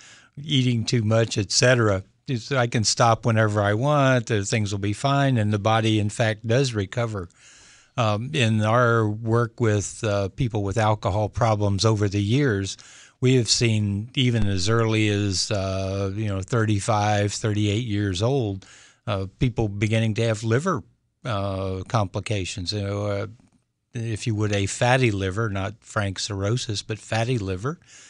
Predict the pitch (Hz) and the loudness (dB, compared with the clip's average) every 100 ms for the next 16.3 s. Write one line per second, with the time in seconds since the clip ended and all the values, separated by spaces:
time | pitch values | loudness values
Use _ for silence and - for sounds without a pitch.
0 | - _ _ 120 107 104 104 - - 180 | -20 _ _ -2 0 -2 -4 -14 -14 -10
1 | 180 123 123 113 107 120 143 131 110 110 | -2 0 2 2 2 2 2 2 2 2
2 | 110 104 107 - 127 120 - 117 117 131 | 2 0 2 2 2 2 2 0 0 0
3 | 139 113 151 175 104 82 - 104 101 101 | -4 -2 -2 -2 -4 -6 -6 -6 -6 -6
4 | 101 117 165 - 131 - - 92 90 92 | -2 -2 -4 -6 -6 -8 -10 -8 -6 -6
5 | 90 92 - _ _ _ _ _ _ _ | -8 -12 -14 _ _ _ _ _ _ _
6 | 120 - _ 180 110 113 107 104 92 - | -18 -18 _ -2 -2 -2 -2 0 -2 -4
7 | 127 104 107 110 110 98 123 104 92 95 | -4 -4 0 2 2 0 0 0 0 -4
8 | 98 101 117 156 113 95 95 - 120 131 | -2 0 2 2 2 0 -4 -2 0 2
9 | 131 107 98 113 101 104 104 - 104 107 | 0 -2 0 0 0 0 0 0 0 2
10 | 98 92 92 123 131 101 131 - _ _ | 0 -2 0 0 0 -2 -6 -12 _ _
11 | _ _ _ - 117 123 175 196 131 110 | _ _ _ -2 2 4 4 4 2 4
12 | 127 123 107 113 107 - 120 131 185 135 | 4 4 2 0 -2 -6 -2 0 2 2
13 | - - 117 175 - 98 95 98 98 98 | 0 0 2 2 0 -2 -2 -4 -4 -4
14 | 98 98 95 98 98 123 110 95 104 101 | -4 -4 -4 -4 -2 -4 -4 -4 -2 0
15 | 104 95 90 110 107 98 - 107 98 98 | -2 -4 -2 -2 -2 -4 -4 -4 -4 -4
16 | 95 92 98 | -6 -8 -10